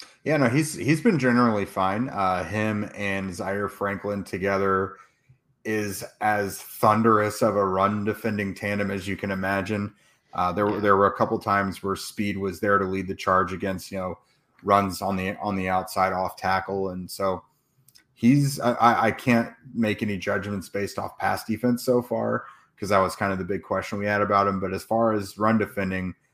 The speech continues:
Speaker 1: business as usual for him, which is really positive.
Speaker 2: Yeah, yeah. Adam asked, uh, how was, how has Blake Freeland and Emile Kiyor been doing so far in camp? Any chance they crack the starting lineup this season?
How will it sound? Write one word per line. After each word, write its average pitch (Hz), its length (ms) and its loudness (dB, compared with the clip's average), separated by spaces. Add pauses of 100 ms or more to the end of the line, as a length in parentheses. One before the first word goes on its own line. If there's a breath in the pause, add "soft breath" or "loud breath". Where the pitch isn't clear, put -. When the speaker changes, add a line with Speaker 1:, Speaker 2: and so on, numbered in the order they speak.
(300)
Speaker 1:
business 101 340 -4
as 95 140 -6
usual 101 340 0
for 92 160 -4
him, 90 140 -2
which 90 180 -8
is 85 180 -12
really 92 220 0
positive. - 480 -14 (520)
Speaker 2:
Yeah, - 220 -12 (140)
yeah. 113 260 -6 (100)
Adam 151 300 0
asked, 135 400 -4
uh, 127 220 2
how 135 180 0
was, 139 260 -4
how 147 300 -2
has 147 180 0
Blake 135 320 -2
Freeland 131 640 -4
and 120 180 -4
Emile 120 240 -4
Kiyor 120 380 -4
been 117 240 -6
doing 120 300 -8
so 120 160 -4
far 120 180 -2
in 117 60 -6
camp? 127 320 -2
Any 185 160 -2
chance 180 280 -2
they 180 120 -2
crack 170 400 -2
the 165 100 -6
starting 156 540 -2
lineup 135 420 -4
this 113 220 -10
season? 120 480 -8